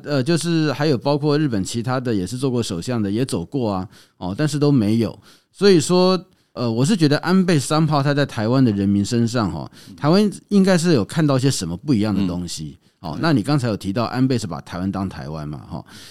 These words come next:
Speaker 1: 那，那我觉得在这边我讲就是再问你一下，因为啊，就是，呃，这个，呃，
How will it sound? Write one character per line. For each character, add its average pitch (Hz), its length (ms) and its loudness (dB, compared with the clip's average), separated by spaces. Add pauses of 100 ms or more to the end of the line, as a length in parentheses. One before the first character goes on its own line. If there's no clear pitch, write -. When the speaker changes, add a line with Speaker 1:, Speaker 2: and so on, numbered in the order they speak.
(140)
Speaker 1:
那， 185 140 -2 (260)
那 190 260 -2
我 117 160 -4
觉 175 220 0
得 160 100 -2 (160)
在 196 160 -2
这 175 160 0
边 156 220 2
我 131 180 0
讲 92 280 -4
就 135 120 0
是 131 200 -4
再 135 120 -2
问 127 220 0
你 73 100 -6
一 71 80 -10
下， 73 240 -8 (440)
因 202 160 6
为 202 160 8
啊， 107 120 4
就 156 280 0
是， 143 440 2
呃， 90 400 -4 (140)
这 139 160 -2
个， 113 260 0 (220)
呃， 95 180 -10